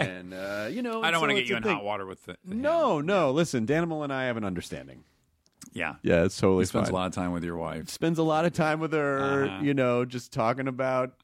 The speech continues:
Speaker 1: what the other characters whose name I can't remember and the kids are up to.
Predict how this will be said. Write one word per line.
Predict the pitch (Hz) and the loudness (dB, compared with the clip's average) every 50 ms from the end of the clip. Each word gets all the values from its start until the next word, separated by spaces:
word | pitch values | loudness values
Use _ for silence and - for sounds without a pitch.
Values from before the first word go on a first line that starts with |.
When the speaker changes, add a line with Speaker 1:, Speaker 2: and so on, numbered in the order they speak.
| - - - - - - - - - - | -20 -20 -20 -20 -20 -20 -20 -20 -10 -2
Speaker 1:
what | 113 117 120 120 123 123 - _ _ _ _ _ _ - - 110 127 | 2 4 6 6 6 4 0 _ _ _ _ _ _ -20 -20 -16 -12
the | 123 120 131 131 127 123 120 120 120 120 120 120 117 120 123 123 123 113 117 117 117 95 | -4 0 2 4 4 6 6 6 6 6 4 4 2 2 -2 -4 -8 -14 -16 -14 -8 -2
other | 117 127 131 135 143 139 | 0 0 2 2 0 2
characters | - 160 139 135 135 120 - 139 123 131 | 2 4 4 4 4 2 0 -2 0 0
whose | 139 127 117 | -4 -4 -2
name | 131 131 127 131 | -2 -4 -2 -4
I | 131 | -6
can't | - - 143 127 | -4 -4 -6 -4
remember | 135 131 131 131 123 135 | 0 2 2 4 6 4
and | 135 135 | 4 4
the | 135 123 | 2 0
kids | - 147 127 120 110 113 | 2 2 2 2 2 2
are | 117 117 | 4 4
up | 113 110 - | 4 2 0
to. | - 127 120 113 113 113 113 113 - | 2 4 4 6 6 6 4 4 2